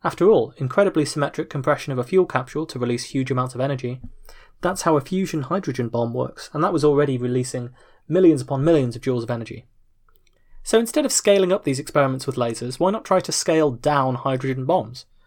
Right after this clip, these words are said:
At least that way you're starting with something you know can produce fusion. If it turns out to be impractical to overcome the Rayleigh-Taylor instabilities without causing a gigantic explosion,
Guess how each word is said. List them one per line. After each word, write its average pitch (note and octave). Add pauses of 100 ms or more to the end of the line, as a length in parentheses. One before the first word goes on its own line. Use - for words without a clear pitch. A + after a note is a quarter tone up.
(680)
At E3+
least F#3+
that F#3+
way B2
you're B2+
starting C#3+
with B2
something C#3
you B2+
know B2
can A#2+
produce B2+
fusion. D#3+ (1600)
If F3+
it F#3+
turns F3+
out D3
to C#3+
be C#3
impractical C#3+ (220)
to -
overcome C3
the B2
Rayleigh-Taylor C3+
instabilities B2 (340)
without C#3
causing B2+
a A#2+
gigantic B2+
explosion, C#3